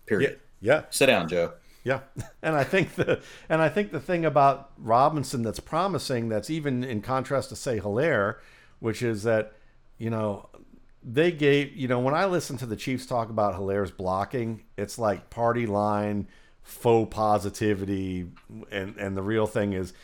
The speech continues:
Speaker 2: he's a rookie. He was never <laughs> really a good pass protector. He wasn't awful, but he wasn't great. We don't really trust him in that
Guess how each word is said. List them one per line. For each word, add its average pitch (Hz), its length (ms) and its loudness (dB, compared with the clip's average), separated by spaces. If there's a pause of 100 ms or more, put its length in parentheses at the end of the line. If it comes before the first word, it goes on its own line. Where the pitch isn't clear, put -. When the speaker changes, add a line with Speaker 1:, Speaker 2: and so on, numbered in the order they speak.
(180)
Speaker 2:
he's 131 220 2
a 120 60 2
rookie. 113 460 2
He 113 160 -4
was 98 160 -4
never 110 260 0
<laughs> - 0 -
really 110 300 0
a 101 60 0
good 95 280 -2
pass 98 260 0
protector. 95 720 -4 (300)
He 113 220 0
wasn't 117 480 2
awful, 127 580 6
but 104 320 2
he 104 120 -4
wasn't 95 360 -2
great. 101 400 0
We 107 80 -2
don't 113 160 0
really 107 180 -2
trust 104 380 -6
him 104 100 -6
in 98 120 -6
that 95 260 -6